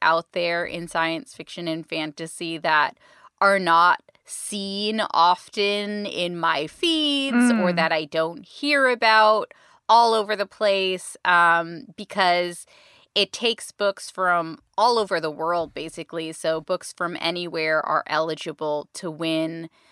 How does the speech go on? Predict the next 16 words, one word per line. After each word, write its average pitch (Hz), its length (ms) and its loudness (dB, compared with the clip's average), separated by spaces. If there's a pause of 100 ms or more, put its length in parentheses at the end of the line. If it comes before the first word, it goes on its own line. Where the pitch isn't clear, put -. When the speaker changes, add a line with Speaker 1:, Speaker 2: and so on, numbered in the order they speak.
(180)
Speaker 1:
these 180 360 -8
awards, 151 960 -6
um, 151 400 -2
that 175 160 0
are 160 80 0
decided 160 500 -4 (240)
upon 156 420 -4
by 143 400 0
the 139 100 -16
British 151 480 -8
Fantasy 240 560 -4
Society 170 1000 -2 (240)
and 180 160 -4
a 180 80 -4
selection 160 960 -4 (140)
of 151 520 0